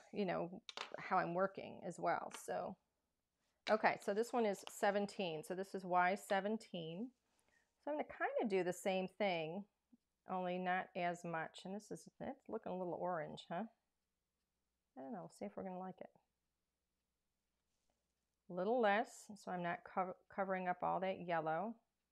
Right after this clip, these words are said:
And I promise you, I, I have no idea if we're gonna like this in the end. <laughs>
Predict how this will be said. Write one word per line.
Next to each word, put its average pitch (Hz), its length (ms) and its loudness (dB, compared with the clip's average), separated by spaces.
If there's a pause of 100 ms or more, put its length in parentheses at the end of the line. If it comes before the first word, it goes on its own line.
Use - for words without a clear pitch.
(1000)
And 226 140 6
I 240 80 12
promise 311 440 2
you, 226 240 4
I, 226 300 6
I 233 100 8
have 220 100 4
no 214 260 6
idea 220 600 6
if 196 140 2 (100)
we're 196 120 2
gonna 190 220 2
like 185 240 4
this 190 200 -4
in 185 100 0
the 170 120 -6
end. 170 320 -2 (1000)
<laughs> 466 100 12